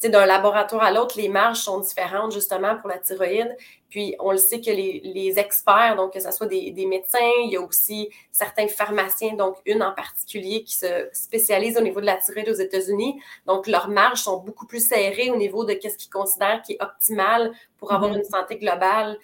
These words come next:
Speaker 1: euh, au meilleur. Donc, si on est vraiment trop proche du bas ou vraiment trop proche du haut, en général, ça peut indiquer qu'il y a quelque chose qui est en train de s'installer d'anormal.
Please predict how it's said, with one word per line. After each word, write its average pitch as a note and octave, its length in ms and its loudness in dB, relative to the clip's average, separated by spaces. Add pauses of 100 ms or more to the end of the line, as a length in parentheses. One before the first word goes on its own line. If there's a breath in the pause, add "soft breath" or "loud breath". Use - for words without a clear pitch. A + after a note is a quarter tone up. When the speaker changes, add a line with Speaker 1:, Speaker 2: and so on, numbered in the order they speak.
(360 soft breath)
Speaker 1:
euh, E3+ 160 0 (100)
au G#3 140 2
meilleur. F#3 580 0 (260 soft breath)
Donc, G3+ 140 -2
si - 160 2
on A#3 200 4
est A3+ 200 2
vraiment A3 540 0
trop A3 200 -4
proche A3+ 280 -8
du G#3 100 -8
bas A3 340 2
ou F#3+ 100 -6
vraiment A3 440 0
trop A3 180 -8
proche G3+ 260 -6
du F#3+ 140 -6
haut, A#3+ 380 0
en G3+ 160 2
général, G3+ 480 0 (320 loud breath)
ça G3 300 -4
peut B3 140 0
indiquer B3 680 -2 (280 loud breath)
qu'il - 180 -4
y - 20 2
a - 60 2
quelque - 220 -2
chose A3+ 240 -2
qui A#3 60 -4
est A3 120 -2
en F#3+ 80 0
train G#3+ 200 -6
de G3 140 -2
s'installer G#3 760 -2
d'anormal. F#3+ 800 -2